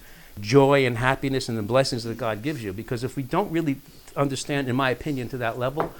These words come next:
we're missing out on the main blessing of Scripture. I just want to clarify that,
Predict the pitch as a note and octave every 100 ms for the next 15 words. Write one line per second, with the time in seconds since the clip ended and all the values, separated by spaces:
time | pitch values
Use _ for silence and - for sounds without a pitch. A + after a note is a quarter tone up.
0 | - B2+ A#2 C3+ D3 B2+ C3 A#2+ G#2 G#2
1 | A#2 A2+ A2+ A2+ G#2+ G2 - A2+ - -
2 | - - - - - - - - - -
3 | - D#3 G3+ C#3+ - C3+ B2 G#2+ E2+ -